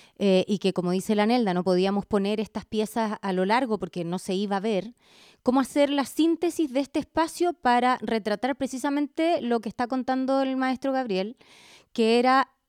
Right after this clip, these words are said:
mostrar el hacinamiento, mm, eh, o sea, que el espacio en que habitan es pequeño, mostrar que están obligados a vivir todos muy juntos y mostrar que dentro de este espacio, eh, cada una de esas viviendas nos jugamos el, el, el,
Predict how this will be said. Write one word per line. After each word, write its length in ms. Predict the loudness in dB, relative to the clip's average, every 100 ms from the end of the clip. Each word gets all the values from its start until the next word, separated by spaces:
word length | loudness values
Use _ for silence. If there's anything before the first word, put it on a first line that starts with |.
| _ -4
mostrar 480 | 0 2 4 4
el 100 | 4
hacinamiento, 800 | 2 0 0 0 -4 -4 -6 -6 _ _ _ _ _ _ -4
mm, 160 | -2 0
eh, 80 | -4
o 40 |
sea, 140 | -2
que 100 | -2
el 60 | -2
espacio 320 | 0 0 2
en 60 | 2
que 80 | 0
habitan 320 | 0 -2 -4
es 80 | -4
pequeño, 560 | -6 -4 -2 -2 -2
mostrar 480 | -2 -2 -2 -2 -2
que 60 | -2
están 280 | -4 -4 -2
obligados 460 | -2 0 2 2 0
a 80 |
vivir 240 | -2 -2 -2
todos 340 | 0 2 2
muy 160 | 0 0
juntos 640 | 0 0 0 -6 -10 -16 _ _ _ -20 -20 -2
y 120 | 2
mostrar 540 | 4 2 0 0 0
que 160 | 0 0
dentro 360 | 0 0 0 0
de 80 |
este 180 | 0 -2
espacio, 760 | -4 0 -2 -2 -2 2 2 0 _ _ -4
eh, 280 | 0 0 2
cada 220 | 2 4
una 200 | 4 2
de 60 | 0
esas 180 | -2 -2
viviendas 640 | -2 -2 0 0 0 -2 -4
nos 200 | -4 -2
jugamos 420 | -2 0 0 0
el, 200 | -2 -4
el, 260 | -6 -6 -6
el, 380 | -8 -8 -10